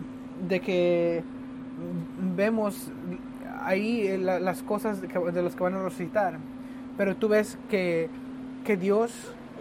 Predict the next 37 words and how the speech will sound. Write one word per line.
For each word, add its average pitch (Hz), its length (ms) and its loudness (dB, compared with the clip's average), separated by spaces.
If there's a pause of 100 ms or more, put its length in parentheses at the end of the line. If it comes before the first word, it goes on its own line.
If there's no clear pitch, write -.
(440)
que 208 100 2
Dios 196 280 4
va 208 320 6
a 190 40 8
resucitar 185 440 0
a - 20 6
los 180 160 4
muertos. 180 420 0 (600)
Y, 196 240 0
y 190 60 0
tú 208 140 -2
ves 202 220 4
eso 226 220 -2
que, 180 280 0
y 180 40 0
dices 208 280 -4
que, 175 220 -2 (200)
que 208 60 0
es 190 120 -2
muy 202 360 2
bueno. 185 420 0 (360)
Y 208 80 6
esta 226 160 2
es 226 80 -2
una, 233 520 0 (240)
una 226 180 2
batalla 202 380 4
para 190 220 6
la 165 240 4
iglesia 175 540 0
tem-, 170 160 0 (100)
eh, 160 320 2 (720)
eh, 175 260 6
que, 175 220 2
que - 100 -8
estaba 190 200 4
empezando. 185 520 0